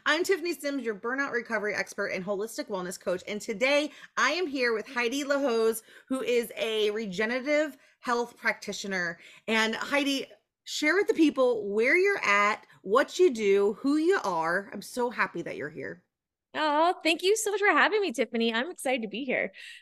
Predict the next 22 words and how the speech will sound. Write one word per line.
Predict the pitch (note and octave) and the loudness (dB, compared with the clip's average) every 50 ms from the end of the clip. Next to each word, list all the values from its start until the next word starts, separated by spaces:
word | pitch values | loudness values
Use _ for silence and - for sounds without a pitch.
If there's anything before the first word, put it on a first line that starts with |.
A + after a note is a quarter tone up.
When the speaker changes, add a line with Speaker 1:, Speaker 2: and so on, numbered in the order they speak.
| _ _ _ _ _ - | _ _ _ _ _ 2
Speaker 2:
Uh, | A#3+ B3 A#3+ A#3 A3+ A3+ A3+ A3 G#3+ A3 - | 4 6 6 6 6 8 8 8 6 6 4
so | - - - - - - - - G4 F#4 C4 A3+ G#3+ A3 B3+ | 0 -6 -8 -8 -6 -4 0 2 4 6 8 8 8 8 6
I'm | - - A3+ D#4+ A4+ C5 B4+ B4+ | 4 4 4 2 4 2 0 0
actually | B4+ - - - A#4+ G4+ - | -2 -2 -4 -2 0 0 0
in | A3+ A3 A3 | 0 -4 -4
France | - - - - A#3+ A3+ A#3 C#4+ D#4+ - - - | -6 -8 -4 -2 0 2 2 0 -2 -4 -8 -4
right | A3+ A#3 A#3+ A#3 - | -2 -2 0 0 2
now. | A3+ G#3+ G3+ F#3+ F#3 F3+ F#3 G#3+ C4+ E4+ D#4+ - | 2 2 4 4 2 2 2 2 2 0 0 0
I'm | A#3 A3 G#3+ G#3+ G#3+ G#3+ G#3+ G#3+ G#3+ G#3+ G#3+ G#3+ | 0 2 2 4 4 4 4 2 2 2 0 -2
in | - A3 G#3+ G#3+ G#3+ G#3+ - - - - | -4 -4 -2 -2 -2 -4 -6 -8 -18 -12
the | G#3 G3+ A#3 | -6 -4 -2
mountains | G#3+ G#3 G3+ F#3+ F#3 G3 F#3+ - - G#3 G#3+ B3+ C#4 C4 | -2 0 0 0 0 -2 -2 -2 -2 0 0 0 0 0
in | A3+ | 0
the | A3 G#3 | -2 -2
Pyrenees. | G#3 - A3 F#3+ F#3 F#3 F#3+ G3+ A#3 C#4+ F#4 G#4+ A4 - - - - _ _ - - - - - - - - - - - | -4 -4 -6 -4 -4 -4 -4 -2 -2 2 2 2 0 0 -4 -10 -14 _ _ -20 -20 -20 -20 -20 -20 -20 -20 -20 -10 -2
Um, | - A#3+ A3+ A3 G#3+ G3+ G3 F#3+ F#3+ G3 G#3+ G3+ G#3+ - | 2 4 4 6 6 6 6 4 2 0 -4 -6 -4 0
I | - A3 | 2 4
live | A#3 B3+ C4 B3+ | 6 6 4 4
here | C#4 B3 | 2 -2
Speaker 1:
Amazing. | A#3 A#3 | 0 -2
Speaker 2:
half | A3 - | -6 -8
the | - - | -10 -14